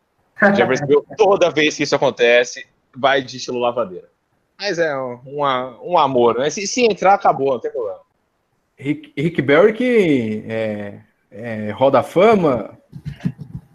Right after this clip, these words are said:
Speaker 3: campeão, campeão da N B A e M V P das finais em setenta e cinco pelo Golden State Warriors,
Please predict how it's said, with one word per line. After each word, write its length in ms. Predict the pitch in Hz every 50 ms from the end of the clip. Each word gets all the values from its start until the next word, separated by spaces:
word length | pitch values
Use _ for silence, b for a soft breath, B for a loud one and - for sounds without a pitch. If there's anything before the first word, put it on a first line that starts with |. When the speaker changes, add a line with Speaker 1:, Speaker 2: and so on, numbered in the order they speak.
| - - - -
Speaker 3:
campeão, 600 | - 165 165 160 - 165 170 190 208 196 175 156
campeão 380 | - 170 165 165 - 170 190 208
da 100 | 196 185
N 100 | 185 170
B 100 | 147 165
A 40 |
e 520 | 175 185 185 170 160 151 143 139 135 131 135
M 180 | 139 143 147 143
V 120 | 139 139 139
P 160 | - 160 165
das 180 | 175 165 160
finais 320 | - 151 139 143 151 151 147
em 100 | 160 151
setenta 540 | 151 - 135 135 - 151 151 151 _ - 156
e 80 | 135
cinco 260 | - - - 160 156 160
pelo 220 | - 165 190 196 160
Golden 180 | 156 160 160
State 260 | 151 160 151 143 -
Warriors, 580 | 131 117 120 147 196 190 160 127 - - - -